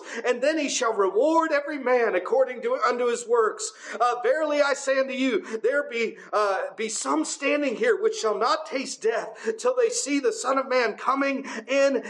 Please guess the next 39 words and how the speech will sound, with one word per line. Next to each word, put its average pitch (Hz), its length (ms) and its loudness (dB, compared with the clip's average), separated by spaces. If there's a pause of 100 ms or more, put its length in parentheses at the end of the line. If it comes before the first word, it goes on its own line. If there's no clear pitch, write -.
(120)
his 269 480 2 (240)
kingdom." - 580 -2 (720)
So - 160 -6
he's 254 140 -4
saying, 233 280 2
"Hey, 208 380 2 (480)
there's 254 200 0
another 214 340 2
group. - 520 -2 (280)
There's 269 240 0
a 226 40 6
group 247 380 0
that 214 180 2
did 247 240 -4
come 226 280 0
to 185 100 2
Jesus 185 400 -6
Christ 233 380 -2
for 208 160 -6
salvation. 202 600 0 (140)
There 269 260 2
is 285 200 2
a 277 60 -2
group 254 360 -2
that 240 420 -2
took 262 280 -2
up 277 180 -2
their 247 220 4
own 226 200 2
cross, 226 380 2 (220)
that 262 280 -2
were 330 320 4
willing 277 340 2
to 220 100 0
walk 247 340 0
down 233 260 2
death 240 300 -2
row, 247 380 2
uh, 254 340 0